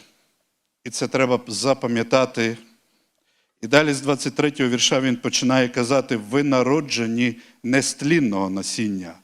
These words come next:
А чим? Ви народжені Словом Божим. Яким? Живим.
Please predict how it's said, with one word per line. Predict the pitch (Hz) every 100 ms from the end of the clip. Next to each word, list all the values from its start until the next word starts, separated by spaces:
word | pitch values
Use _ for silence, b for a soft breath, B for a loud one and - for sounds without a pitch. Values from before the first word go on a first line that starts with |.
| _ _ -
А | 120
чим? | 120 - 127 92 b b -
Ви | 123
народжені | 135 135 139 147 123 127 123
Словом | - - 113 123 156 170 156
Божим. | 139 143 143 156 165 - b b
Яким? | 127 147 - 135 95 - b b b -
Живим. | - 107 147 180 127 80